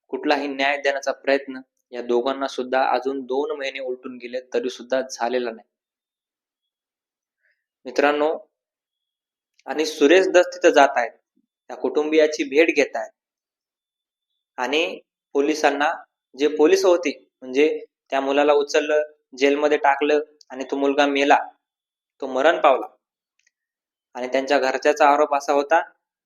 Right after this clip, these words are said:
त्या मुलाला पोलिसांनी मारलं पोलीस स्टेशनमध्ये. आणि त्या पोलीस स्टेशनमध्ये मारलेल्या पोलिसांना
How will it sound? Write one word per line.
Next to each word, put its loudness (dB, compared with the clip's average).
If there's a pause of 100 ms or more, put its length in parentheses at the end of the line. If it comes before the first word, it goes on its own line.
(140)
त्या -2
मुलाला 2
पोलिसांनी -2
मारलं 0 (400)
पोलीस -6
स्टेशनमध्ये. -8 (1400)
आणि -8
त्या 2 (200)
पोलीस 0
स्टेशनमध्ये -2
मारलेल्या -2 (680)
पोलिसांना -2